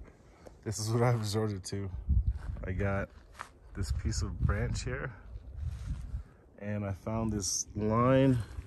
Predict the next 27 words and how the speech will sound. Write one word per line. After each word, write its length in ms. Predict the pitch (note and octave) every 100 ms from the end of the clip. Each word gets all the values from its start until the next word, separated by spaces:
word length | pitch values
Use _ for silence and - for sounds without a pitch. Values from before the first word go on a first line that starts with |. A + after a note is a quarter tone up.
| - -
Let's 180 | G2+ -
see. 260 | - G2+ F#2+ - - - - - - - - - - - - - - - -
This 220 | A2+ -
line, 500 | A#2 B2 C#3 D#3 D#3+ - - - - - -
this 240 | B2 A#2 -
hook 220 | D#3+ E3 -
with 120 | C3
some 260 | - A#2 G2
chicken 440 | - - C#3+ D3
or 60 | C#3
something 360 | D3 C#3 B2+
on 140 | C#3 D3+
it, 120 | C#3+ - - - - - - - - - -
and 220 | A#2 A2+
this 160 | G#2+ F#2
weight. 320 | G#2 B2 - - - - - - - - - - - - - - - -
And 440 | B2 B3 - -
these, 340 | - - -
um, 1300 | - - - - - - - - - - - - - - - - - - - -
these 120 | - -
carp 280 | - - -
have 160 | -
been 200 | - -
biting 380 | - B2 E3 A#2
on 140 | G#2+
it, 100 | G#2 - - - - - -
but 240 | G#2+ G2+